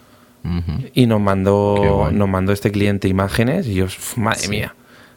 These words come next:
Speaker 2: Dice, "Eh, ¿ves esa? Tenemos que ir a
Speaker 1: Sí.
Speaker 2: limpiarla, lleva seis meses ahí, ya casi no se
Speaker 1: Qué
Speaker 2: ve".
Speaker 1: bueno. Claro, porque esa otra, ¿no? La, imagino que las de, las cámaras de exterior, me imagino que llevarán un mantenimiento más, eh, más frecuente, ¿no? Que las cámaras de interior.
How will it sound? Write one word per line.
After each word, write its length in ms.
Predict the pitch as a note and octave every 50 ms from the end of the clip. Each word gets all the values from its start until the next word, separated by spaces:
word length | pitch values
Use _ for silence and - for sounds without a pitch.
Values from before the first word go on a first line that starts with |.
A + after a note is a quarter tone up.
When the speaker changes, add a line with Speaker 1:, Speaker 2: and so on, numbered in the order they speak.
| _
Speaker 2:
Dice, 260 | - B2 - A#2+ - -
"Eh, 140 | - C3 C3 B2
¿ves 180 | C#3 D#3+ D#3+
esa? 340 | F3+ F3+ - G#3 G#3+ A3+ - - - - - - - - - - -
Tenemos 280 | - A#2 C#3 D#3+ E3 -
que 100 | - F#3
ir 40 |
a 40 | E3+
Speaker 1:
Sí. 60 | D#3
Speaker 2:
limpiarla, 380 | C3 B2 - D3 D#3+ D#3+ C#3+ B2
lleva 200 | B2 C3 C3+ C#3+
seis 180 | - D3 B2+ A#2
meses 320 | A#2+ C#3 C#3 C#3 A#2 A2+
ahí, 320 | A2+ B2 C3 C3 A2+ G#2+ -
ya 120 | A2+ A#2 A#2
casi 200 | C#3 B2+ C#3+ C#3
no 100 | B2+ A#2
se 80 | - -
Speaker 1:
Qué 40 | G#2
Speaker 2:
ve". 80 | A2+
Speaker 1:
bueno. 200 | D#2 D2+ C#2 D2 D#2+ E2 - - - - - - - - - - - -
Claro, 220 | - G#2 - C3+ A#2+
porque 260 | A2+ F#2 E2+ F2+ F2
esa 220 | F2 - - G2+
otra, 280 | F2+ F#2+ G2 G2+ F2+ E2+
¿no? 180 | F2 F#2 G#2+ A2+
La, 220 | G#2+ G2+ F#2+ - - -
imagino 500 | F2+ F#2 F#2 F2 E2+ - G2 G2 G2 G2
que 80 | G#2+ F#2+
las 200 | F#2+ F#2+ F#2 G2
de, 120 | G2 F2
las 160 | F2 F2+ F2
cámaras 340 | - - F2+ F2+ F#2 F#2+ F2+
de 80 | F#2 F#2
exterior, 500 | - - F#2+ F2+ F2 F2+ F#2+ G#2 A#2+ B2+ - - - - - - - _
me 240 | - F#2+ F#2+ F#2+ F#2+
imagino 440 | F#2 F2+ F2+ E2 - - F#2+ F#2 F2+
que 80 | F#2 F#2
llevarán 300 | F2+ F2 F2+ F#2 F#2 F#2+
un 120 | G2+ G2
mantenimiento 840 | F#2 F#2 F2 E2+ E2+ E2+ E2 E2 E2+ E2+ E2+ E2+ E2 - F2+ F2
más, 800 | E2+ E2+ E2 D2+ C#2+ D#2+ D#2+ E2 E2 D#2 - - - - - - - -
eh, 640 | - E2 D#2+ D2+ D2+ C2+ A1 A#1+ G1+ G1+ G1+ G#1+ G1+ - - - - - - - _ - - -
más 220 | - E2+ F#2 F2+ -
frecuente, 560 | - F2 D#2+ - - F2 G2+ A2 - - B1
¿no? 140 | D2 E2+ -
Que 100 | - F#2
las 160 | D2+ C#2 -
cámaras 340 | - E2+ E2 D#2+ D#2 D2+ -
de 60 | D#2
interior. 440 | D2+ C#2 D2+ - - E2+ - -